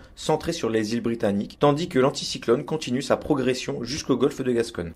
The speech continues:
Nous allons retrouver pour ce vendredi matin un temps très agréable sur l'ensemble de la France. Le soleil dominera en majorité sur les trois quarts du pays. Seule la partie située au nord du bassin parisien se verra attribuer une importante couverture nuageuse. Concernant les températures au lever du jour,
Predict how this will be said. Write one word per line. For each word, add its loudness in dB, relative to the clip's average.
Nous -6
allons 4
retrouver -4
pour -10
ce -6
vendredi -2
matin 0
un -4
temps -4
très -6
agréable 0
sur -4
l'ensemble -4
de -2
la 0
France. -8
Le -6
soleil 0
dominera 0
en 0
majorité 0
sur -6
les 0
trois -8
quarts 2
du -8
pays. -6
Seule 2
la 4
partie -4
située -4
au 2
nord 2
du -2
bassin 4
parisien -2
se -6
verra 2
attribuer -6
une -4
importante -6
couverture -8
nuageuse. -4
Concernant -6
les -2
températures 0
au 4
lever 2
du -4
jour, -4